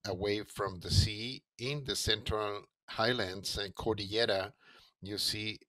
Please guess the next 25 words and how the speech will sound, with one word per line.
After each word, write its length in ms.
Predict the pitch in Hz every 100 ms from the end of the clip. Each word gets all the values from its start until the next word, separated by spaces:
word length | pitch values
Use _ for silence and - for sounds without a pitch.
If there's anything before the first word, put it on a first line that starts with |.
| _
that 340 | - 101 98 78
there's 360 | 104 101 - - _
a 220 | - 90 80
flat 520 | - 110 120 131 139 - _ _ _ _ _ _ -
in 440 | 113 107 104 104 101 -
Bogota. 560 | 107 113 113 113 113 - _
In 160 | 107 104
its 160 | 98
origin, 560 | - 110 110 123 127 123
it 180 | - 104
is 300 | 101 98 - -
two 160 | - 123
thousand 460 | 120 117 117 117
six 240 | 113 117 -
hundred 280 | 117 110 107
and 160 | 98
forty 400 | - 113 - -
meters 540 | 110 101 95 110 107 -
above 420 | 104 95 101 101
sea 240 | - - 110
level, 400 | 104 95 90 - - - _ -
a 100 | 92
very 480 | - 120 127 107
big 260 | 95 101 101
city 380 | - 104 113